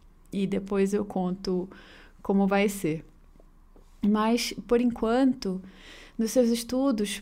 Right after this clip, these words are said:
pause no meio do dia, faça alguma coisa legal, e aí você começa a tarde com uma sensação de um novo dia. Então, começa muito melhor. Tem até um livro que eu tô lendo agora, se chama Essencialismo,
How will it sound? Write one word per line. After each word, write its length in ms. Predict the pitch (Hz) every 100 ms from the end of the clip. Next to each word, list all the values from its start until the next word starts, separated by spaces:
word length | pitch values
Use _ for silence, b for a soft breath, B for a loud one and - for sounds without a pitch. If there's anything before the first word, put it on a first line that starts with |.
| -
pause 600 | 208 180 180 196 202 214 - -
no 160 | 208 196
meio 220 | 185 196
do 140 | 190
dia, 540 | 185 175 180 175 175 180 - -
faça 320 | 202 196 214
alguma 240 | 185 190
coisa 280 | 185 190 185
legal, 640 | 180 175 185 185 185 190 190 B B B B
e 260 | 233 233 226
aí 460 | 226 226 233 302 302
você 300 | 220 226 240
começa 680 | - 226 226 269 294 285 214
a 40 |
tarde 640 | 208 220 240 277 262 196
com 100 | 202
uma 140 | 226 226
sensação 580 | 262 240 254 - 277 277
de 140 | 254
um 80 | 247
novo 320 | 254 311 311
dia. 560 | 233 190 208 208 185 185 - -
Então, 360 | 202 214 214 214
começa 640 | - 226 226 226 - 233
muito 400 | 220 220 254 277
melhor. 340 | 262 196 185 185 B B B B
Tem 140 | 233
até 180 | 240 262
um 80 | 269
livro 240 | 247 226
que 80 | 214
eu 60 | 196
tô 140 | 196
lendo 260 | 185 185 185
agora, 400 | 185 214 208 196
se 160 | 196
chama 640 | 208 - 202 202 202 202 196
Essencialismo, 960 | 196 214 208 254 226 175 165 165 165